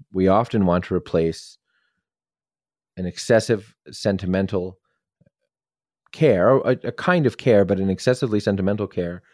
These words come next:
for people and their well-being and their self-worth and their sense that God loves them with the hard demands of charity. And, um, the Pope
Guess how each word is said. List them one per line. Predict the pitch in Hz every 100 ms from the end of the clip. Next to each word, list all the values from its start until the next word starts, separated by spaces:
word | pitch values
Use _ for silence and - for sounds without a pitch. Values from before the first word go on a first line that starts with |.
| _ _ _ _ _ _ _ _ _ _ _ _ _ _ _
for | _ - 107
people | - - 107 107 101 98
and | 92 90
their | 87
well-being | 90 92 87 92 90 90 87
and | 85
their | 87 87 85 _ _ _ _ _ _ _ _ _ _ - _ -
self-worth | 92 87 _ _ _ 98 90 90
and | 85 85
their | 87
sense | - 95 92
that | 95 85
God | 87
loves | 87 87 85
them | 85 85 87 _ _ _ _ _ _ _
with | 95 101 98 95 _ _ -
the | 95 90
hard | - 101 95
demands | 92 87 87
of | 85
charity. | - 85 82 - - _ _ _ _ _ _ _ _ _ _ _ _ _ _ _ _ _ _ -
And, | 101 98 95 92
um, | 92 90 95 107 _ _ _ _ _ _ _ _ _ _ _ _ _ _ _ _ _ _ _ _ -
the | 117
Pope | 107 147 139